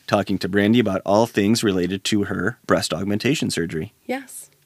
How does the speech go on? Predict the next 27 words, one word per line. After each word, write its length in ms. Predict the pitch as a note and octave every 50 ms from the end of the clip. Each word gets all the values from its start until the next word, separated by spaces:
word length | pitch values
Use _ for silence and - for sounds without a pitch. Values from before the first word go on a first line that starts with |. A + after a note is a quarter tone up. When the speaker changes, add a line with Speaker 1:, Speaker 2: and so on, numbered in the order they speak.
| _ _ _ - -
Speaker 1:
If 140 | - G2
you 60 | G#2+ A2
have 100 | A2 A#2
any 80 | A#2
Speaker 2:
It 60 | A2+
Speaker 1:
questions 260 | - B2 A#2 - - A2+
specific 360 | - - - D3+ C#3+ D3 -
to 80 | - A2
that, 280 | A2+ B2 A#2 G#2 G#2+
you 80 | A2 F#2+
can 140 | - G#2 F#2+
send 220 | - G#2+ G2+ G2+
those 200 | G#2+ A2+ A#2 G#2
in. 220 | G#2 G2 G2 A2 A2+ _ - - _ _ _ _ -
Now 140 | G#2+ G#2
that 140 | G2+ G2+ F#2
you 80 | F2 F#2
know 120 | G2+ G2+ G2
we're 80 | G2
gonna 160 | G2 G2 F#2+
talk 280 | F2+ - A2+ A2 A2+ -
about 220 | G#2 G2 F#2+ G2
it, 100 | G#2 - -
anything 260 | G#2 G2+ F#2+ G2 G2
you 120 | F#2+ F#2+
wanna 160 | F#2 F#2 F#2+ F#2+
know, 460 | G2 G2+ G#2 G#2+ G#2+ G#2+ G#2 -